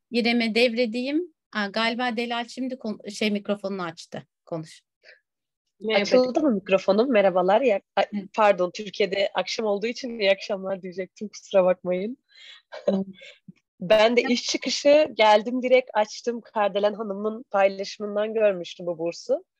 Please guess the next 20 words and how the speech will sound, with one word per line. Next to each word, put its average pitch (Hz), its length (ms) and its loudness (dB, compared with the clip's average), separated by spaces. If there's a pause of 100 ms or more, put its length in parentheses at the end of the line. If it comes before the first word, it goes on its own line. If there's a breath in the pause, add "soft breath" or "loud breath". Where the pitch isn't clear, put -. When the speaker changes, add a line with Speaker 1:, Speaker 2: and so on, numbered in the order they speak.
(360 soft breath)
Speaker 3:
Kendisiyle 214 680 0
zaten 208 500 0
aynı 202 220 2
okuldan 202 460 -2
mezunuz 208 600 -8
ve 214 200 0 (600)
Ee, 180 200 6
onun, 214 460 0
e, 175 220 2
bir 196 380 -6
konuşması 202 680 -4
vardı. 190 600 2
Çok 220 260 -2
ilham 185 340 -4
oldu 180 540 -4
benim 170 280 -4
için 185 380 -10
de. 359 180 0 (260)
Çok 233 280 2
özendim. 180 540 0